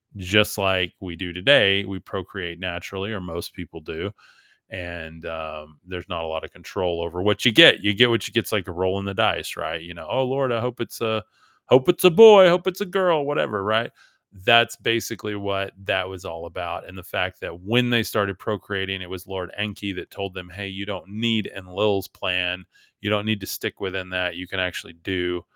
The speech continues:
um, this on your own, and you don't have to stay around here." Then Enlil said, "It's cursed out there." Well, in the Bible, it was he, God cursed the ground.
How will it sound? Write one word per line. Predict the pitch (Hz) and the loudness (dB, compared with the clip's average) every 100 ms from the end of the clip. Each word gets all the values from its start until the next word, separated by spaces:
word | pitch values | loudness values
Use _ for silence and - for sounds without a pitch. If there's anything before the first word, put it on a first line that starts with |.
| _ _ _ - | _ _ _ -10
um, | 92 85 80 78 78 - _ | -8 -6 -8 -8 -12 -16 _
this | 98 92 90 - | -8 -6 -4 -4
on | 87 | -6
your | 87 - 117 | -8 0 6
own, | 117 104 98 | 6 6 2
and | 95 | -2
you | |
don't | 92 - | -6 -6
have | - 95 - | -6 -6 -8
to | - | -12
stay | - 85 | -10 -8
around | 80 85 90 85 | -8 -8 -8 -10
here." | 80 71 - _ _ _ _ | -16 -18 -18 _ _ _ _
Then | 101 101 120 107 98 98 98 _ - | -2 6 8 8 4 -2 -8 _ -10
Enlil | 98 92 98 104 95 90 | -8 -4 0 2 2 0
said, | - 98 87 87 | -4 -4 -4 -6
"It's | 90 - - | -10 -12 -10
cursed | - 151 143 - - | 6 8 8 4 -2
out | 92 90 - | -2 -2 -4
there." | 87 85 | -4 -4
Well, | 90 90 | -4 -6
in | 90 | -8
the | 90 | -10
Bible, | 82 107 104 92 87 | 0 2 2 0 -4
it | 85 | -4
was | 87 90 - | -8 -10 -16
he, | - 90 _ _ _ | -18 -18 _ _ _
God | 127 104 107 104 95 | -2 2 2 2 -2
cursed | - - 90 85 - - | -8 -4 -4 -4 -10 -14
the | 92 | -12
ground. | 85 85 80 80 85 | -10 -10 -10 -12 -14